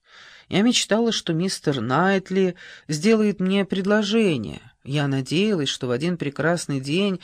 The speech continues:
я повстречаю Эдварда Рочестера.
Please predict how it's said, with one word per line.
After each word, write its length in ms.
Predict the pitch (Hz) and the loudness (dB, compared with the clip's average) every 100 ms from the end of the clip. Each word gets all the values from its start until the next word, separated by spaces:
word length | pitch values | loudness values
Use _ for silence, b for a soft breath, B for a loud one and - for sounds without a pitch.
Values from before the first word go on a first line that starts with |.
| B B B | B B B
я 320 | 143 156 180 | -2 0 0
повстречаю 760 | 185 180 - 156 - 175 180 175 | 0 -4 -4 -4 0 4 4 4
Эдварда 720 | 170 175 156 160 156 170 175 | 2 0 0 0 2 4 4
Рочестера. 840 | 165 226 202 - - - 95 92 | 4 2 2 -2 -6 -8 -8 -8